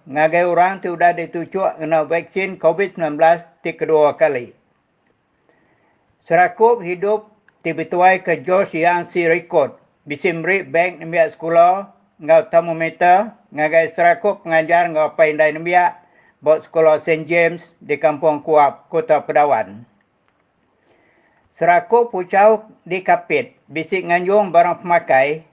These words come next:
ngagai kaban serakup nyok tersuntuk laban atus bersekat pemindah dia tu. Siku rakyat menombukai udah ditangkap polis berjalan masjid di Bintulu.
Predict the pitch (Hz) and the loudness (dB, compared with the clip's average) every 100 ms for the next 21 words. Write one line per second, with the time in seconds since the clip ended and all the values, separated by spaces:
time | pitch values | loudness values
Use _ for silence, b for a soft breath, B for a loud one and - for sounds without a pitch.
0 | _ _ - 151 160 175 170 165 196 202 | _ _ -4 -2 0 0 0 0 0 -4
1 | - 160 160 185 165 170 180 165 160 156 | 0 0 2 -2 -6 -6 -6 -4 -6 -4
2 | 175 165 196 - - _ 147 151 151 135 | -6 -4 -4 -4 -8 _ -2 0 2 2
3 | 151 160 - 156 160 190 190 - _ _ | 0 -8 -6 -4 -2 -4 -6 -8 _ _
4 | _ _ 147 156 - 170 165 175 165 151 | _ _ -12 -8 -2 -2 -2 -8 -4 -2
5 | 147 - 156 147 - 113 - _ _ _ | -2 -4 -4 -2 -4 -10 -10 _ _ _
6 | _ _ _ _ _ _ _ _ _ _ | _ _ _ _ _ _ _ _ _ _
7 | _ 180 180 226 240 190 180 196 214 170 | _ -4 -2 2 2 4 2 4 2 0
8 | 175 190 185 190 175 147 135 139 160 175 | -4 -8 -6 -4 0 0 -2 -6 -2 0
9 | 170 170 170 170 185 180 165 151 175 - | -2 -2 -4 -2 -6 -4 -4 -2 -2 -6
10 | - 156 151 165 170 170 160 165 156 185 | -8 -6 0 2 4 2 0 -6 -6 -8
11 | 190 - 156 170 165 185 170 135 120 | -6 -8 -6 -6 -4 -2 0 -2 -4